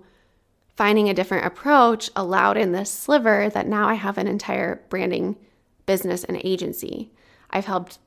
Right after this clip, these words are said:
businesses, you know, like, it, that to me is so fulfilling and it's so fun. And it's like, if I had never done that, I don't know if it would have led to this. And then what's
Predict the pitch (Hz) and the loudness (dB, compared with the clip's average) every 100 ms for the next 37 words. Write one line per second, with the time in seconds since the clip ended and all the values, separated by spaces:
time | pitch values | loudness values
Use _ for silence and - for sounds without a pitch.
0 | _ _ 208 208 190 190 190 180 175 - | _ _ 2 2 0 0 -2 -2 -6 -10
1 | _ _ - - - 202 175 - - - | _ _ -16 -16 -6 -4 -4 -6 -10 -6
2 | 226 - - - _ _ 214 - - - | -6 -6 -16 -20 _ _ -2 -2 -6 -20
3 | - - 208 220 240 262 262 269 226 226 | -20 -14 0 4 4 4 0 2 2 2
4 | 202 202 185 - 240 233 202 170 180 - | 2 2 -4 0 2 4 2 0 -4 -4
5 | - 185 - 285 294 254 180 175 208 185 | -4 -4 0 2 4 4 2 -2 -2 -4
6 | - _ - _ _ 214 214 233 233 214 | -8 _ -20 _ _ -6 0 0 0 -2
7 | 196 190 202 226 240 - 196 180 - 208 | -2 -2 -2 4 4 4 0 -4 -6 -6
8 | 196 202 202 190 - 202 220 277 330 330 | -6 -4 -6 -4 -4 -4 2 6 6 4
9 | - 214 220 196 151 | -2 -2 -2 -2 -6